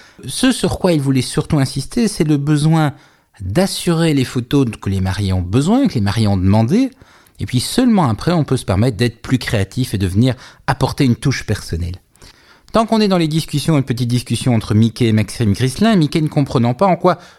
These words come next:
le fait de travailler au grand angle donne une photo plus contemporaine. Ce que Maxime explique en disant, ben, le fait de travailler au grand angle va nous obliger à travailler très proche du sujet,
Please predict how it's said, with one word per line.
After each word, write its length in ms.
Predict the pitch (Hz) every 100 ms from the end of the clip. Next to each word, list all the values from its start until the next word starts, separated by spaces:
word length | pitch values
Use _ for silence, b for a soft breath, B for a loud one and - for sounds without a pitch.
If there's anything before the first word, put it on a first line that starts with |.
| B
le 160 | 120 147
fait 260 | - 175
de 100 | 123
travailler 460 | 117 - 107 104 104
au 80 | 92
grand 320 | 101 107 -
angle 260 | 196 120
donne 220 | 120 160 147
une 140 | 127
photo 320 | - 113 -
plus 180 | - 131
contemporaine. 560 | 127 117 120 104 98 87 b b b -
Ce 140 | 208
que 140 | 202
Maxime 400 | 165 - - 131
explique 420 | 127 - 254 285 180
en 80 |
disant, 320 | 151 151 170 156
ben, 160 | 131
le 80 | 139
fait 160 | 139 170
de 80 |
travailler 400 | 139 - 123 117
au 60 | 113
grand 320 | 98 117 110
angle 200 | 147 120
va 60 | 98
nous 160 | 95
obliger 320 | 101 95 101 113
à 80 |
travailler 400 | - - 98 101
très 340 | - - - 147
proche 360 | - 127 104
du 100 | 92
sujet, 400 | 95 95 104 208